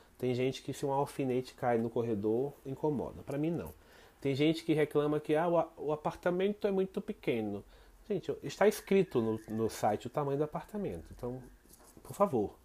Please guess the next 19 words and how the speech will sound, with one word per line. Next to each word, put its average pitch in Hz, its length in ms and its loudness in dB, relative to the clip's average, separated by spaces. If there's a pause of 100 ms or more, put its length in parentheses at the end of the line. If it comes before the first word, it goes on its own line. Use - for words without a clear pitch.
(560)
né? 95 220 -10 (840)
Tem 160 160 2
coisas 120 300 2
que - 80 -14
são 151 100 -2
mais 143 200 2
importantes. 160 640 0
Por 135 160 4
exemplo, 113 560 2 (680)
quando 143 180 4
eu 151 40 4
fui 143 140 2
com-, 120 180 2 (220)
é, 107 180 0
reservar 104 460 0
o 101 180 2
hotel 98 220 -4
para 95 200 -4
Miami 98 720 -2